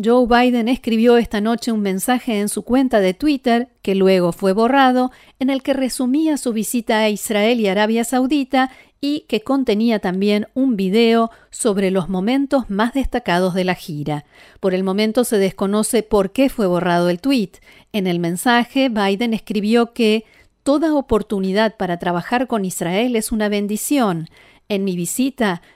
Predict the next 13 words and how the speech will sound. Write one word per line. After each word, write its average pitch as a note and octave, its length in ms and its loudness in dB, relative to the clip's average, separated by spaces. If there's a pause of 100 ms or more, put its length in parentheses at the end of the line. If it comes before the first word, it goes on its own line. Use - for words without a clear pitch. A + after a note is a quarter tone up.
reiteré G#3+ 640 2
el C#4 140 -4
compromiso A#3 640 -2
de G#3 140 0
Estados B3+ 460 -2
Unidos A#3+ 520 0
con F#3+ 200 -4
la F3+ 100 -2
seguridad F3+ 520 -2
de A3 160 0
Israel A#3 720 -2 (320)
e G#3+ 160 0
inauguré G3+ 720 0